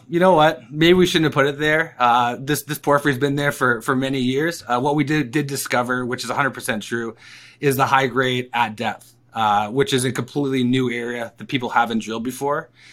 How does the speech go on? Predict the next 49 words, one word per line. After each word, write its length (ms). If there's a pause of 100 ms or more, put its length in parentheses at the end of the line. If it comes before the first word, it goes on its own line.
(180)
So 300
we 160
believe 340
maybe 220
it 40
should 200
be 100
stated 640
as, 260 (460)
po-, 140
uh, 360
you 80
know, 120
Canada's 760
newest 560
porphyry 640 (120)
high 240
grade, 480 (300)
uh, 300
underground 460
deposit. 640
Um, 380
so 420 (400)
maybe 140
we 80
should 160
change 240
the 60
wording 240
of 80
that 180
PowerPoint, 640
but 220 (200)
what 200
we've 220
drilled 320
and 80
what 100
we've 100
discovered 440
here 180
so 220
far, 180
especially 340
in 40
the 60
first 240
drill 160
hole, 280